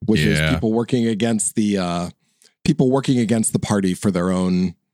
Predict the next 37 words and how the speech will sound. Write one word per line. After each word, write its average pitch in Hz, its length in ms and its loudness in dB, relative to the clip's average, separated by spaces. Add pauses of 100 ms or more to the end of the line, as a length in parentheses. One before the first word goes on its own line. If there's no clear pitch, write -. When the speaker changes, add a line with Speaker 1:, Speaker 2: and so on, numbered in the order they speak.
(160)
Speaker 1:
for 110 80 0
their 92 180 2
own 87 160 0
good. 82 360 -2 (420)
Speaker 2:
I 156 140 0
think 196 240 -2
that 139 160 0
this 143 160 2
comic 127 400 2
should - 180 0
have 113 100 0
been 107 160 2
placed 104 380 0
a 90 60 2
few 101 220 -2
pages 98 500 0
further 92 480 0 (100)
in 98 380 0
so 95 240 0
that 87 80 0
it - 40 -8
could, 92 200 0
like, 87 300 0
sit - 320 -2
right 85 260 2
next 80 320 0
to - 120 0
the 80 140 0
article 85 360 2
that's 76 240 -2
coming 78 320 0
up 80 160 2
that 131 60 0
you're 131 100 0
Speaker 1:
Yeah. 120 160 -2
Speaker 2:
talking 85 260 0
about. 120 280 -2